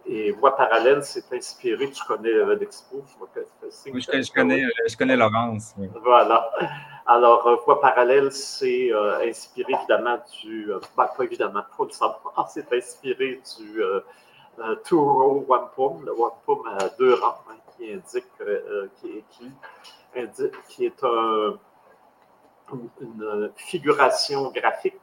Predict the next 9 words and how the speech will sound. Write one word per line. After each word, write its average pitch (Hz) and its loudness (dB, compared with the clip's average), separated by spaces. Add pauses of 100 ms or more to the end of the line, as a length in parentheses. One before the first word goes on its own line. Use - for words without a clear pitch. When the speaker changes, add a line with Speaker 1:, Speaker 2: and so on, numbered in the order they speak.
(140)
Speaker 1:
euh, - -6
des 113 -4
liens, 113 -2 (260)
euh, 101 -4
souverains 113 -8 (640)
de 110 -2
nation 110 -4
à 110 -2
nation 113 -4